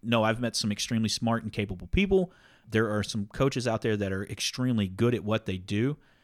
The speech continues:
but we want you, we, what we're trying to say is there is a,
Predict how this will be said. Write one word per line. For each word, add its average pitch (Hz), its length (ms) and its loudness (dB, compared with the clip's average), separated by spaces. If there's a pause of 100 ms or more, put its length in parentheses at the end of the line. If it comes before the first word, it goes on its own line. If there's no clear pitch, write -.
(160)
but 117 280 -2
we 120 100 0
want 139 380 -4
you, 165 240 0
we, 123 160 0
what 113 400 -2
we're 120 160 -2
trying 175 360 -4
to 131 140 -4
say 110 300 0
is 104 260 -2
there 113 180 2
is 107 240 -2
a, 104 240 -2